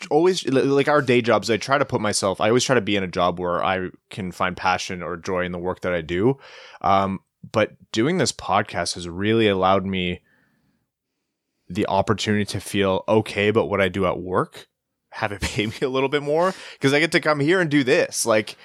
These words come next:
we get to talk hockey. We get to grow and build this podcast. We get to interact with you guys. And that just wasn't a thing before.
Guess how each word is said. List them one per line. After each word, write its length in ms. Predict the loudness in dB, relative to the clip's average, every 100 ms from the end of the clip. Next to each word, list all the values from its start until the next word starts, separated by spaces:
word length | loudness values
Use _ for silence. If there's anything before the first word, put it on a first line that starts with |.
| -20 _ _
we 180 | 0 2
get 160 | 2
to 100 | 0 -6
talk 400 | -4 0 2 2
hockey. 360 | 2 2 2 0
We 140 | 2
get 100 | 2
to 100 | 0
grow 460 | -2 -2 2 4 4
and 120 | 2
build 200 | 2 0
this 160 | 0 -4
podcast. 500 | 0 0 2 -2 0
We 80 | -4
get 120 | -2
to 100 | -2
interact 360 | 0 0 0
with 140 | -2 -6
you 120 | -6
guys. 240 | -4 -4
And 100 | -4
that 140 | -4 -2
just 200 | -4 -4
wasn't 380 | 0 0 0 -8
a 60 |
thing 240 | -6 -6 -6
before. 460 | -10 -10 -10 -10